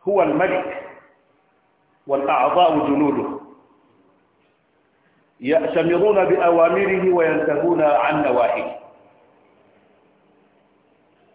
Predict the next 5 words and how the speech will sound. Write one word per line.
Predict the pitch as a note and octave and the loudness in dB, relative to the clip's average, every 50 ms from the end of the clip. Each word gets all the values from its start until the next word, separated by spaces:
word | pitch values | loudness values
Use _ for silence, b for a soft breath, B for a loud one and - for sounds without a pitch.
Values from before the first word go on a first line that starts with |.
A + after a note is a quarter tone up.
| _ _ _ _ _ _ _ _ _ _ _ _ - | _ _ _ _ _ _ _ _ _ _ _ _ -6
القلب، | D#3+ - G#3 A3 B3 B3 G3 G3 | -4 -4 -2 -2 -2 -2 0 0
عباد | G3 F#3+ G3 G3+ G#3+ G#3+ G#3 | 2 2 2 4 4 4 4
الله، | G3 F#3+ F#3 F#3 G3 F#3+ F#3+ F3+ F3 E3 D#3+ - - - - | 4 4 4 2 2 2 0 -2 -2 -2 -4 -6 -10 -10 -6
محل | D#3 D3+ - - G#3 G#3 G3 F#3 | -6 -4 -2 -2 -2 0 0 -2
النية | F3 F#3 A3 A#3 G3+ F3+ B2+ - - - - - | 0 -2 -4 -4 -4 -4 -6 -6 -6 -10 -12 -14